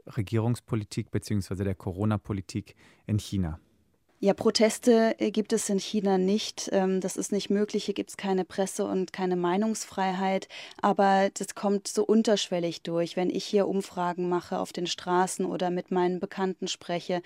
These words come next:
Speaker 2: und auch in den sozialen Netzwerken. Da gehen halt immer wieder Geschichten viral, zum Beispiel jetzt aktuell aus Shanghai. Letzte Woche ist eine Krankenschwester gestorben und das nicht an covid, sondern an einem Asthmaanfall. Das hat große Wellen geschlagen.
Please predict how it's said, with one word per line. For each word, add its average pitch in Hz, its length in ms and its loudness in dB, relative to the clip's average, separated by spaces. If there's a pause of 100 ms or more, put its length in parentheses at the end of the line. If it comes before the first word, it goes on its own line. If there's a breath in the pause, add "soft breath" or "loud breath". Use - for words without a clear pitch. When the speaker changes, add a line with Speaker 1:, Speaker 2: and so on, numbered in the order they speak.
(420 loud breath)
Speaker 2:
und 190 180 2
auch 185 220 4
in 196 100 4
den 196 80 6
sozialen 185 540 2
Netzwerken. 170 960 0
Da 202 80 6
gehen 202 360 4
halt 202 160 0
immer 208 380 4
wieder 220 560 2
Geschichten 208 800 -2
viral, 196 540 2
zum 196 200 0
Beispiel 185 380 0
jetzt 190 240 -4
aktuell 190 440 -2
aus - 220 -2
Shanghai. 180 400 -2
Letzte 190 380 -2
Woche 196 320 2 (240 loud breath)
ist - 180 -6
eine 190 220 2
Krankenschwester 208 720 0
gestorben 214 560 0
und 196 180 -4
das 180 140 -4
nicht 196 180 -2
an 180 100 -2
covid, 104 400 0
sondern 190 380 0
an 185 120 0
einem 175 260 -2
Asthmaanfall. - 960 0 (340 loud breath)
Das 196 220 -2
hat 190 160 0
große 233 360 4
Wellen 214 220 6
geschlagen. 196 800 0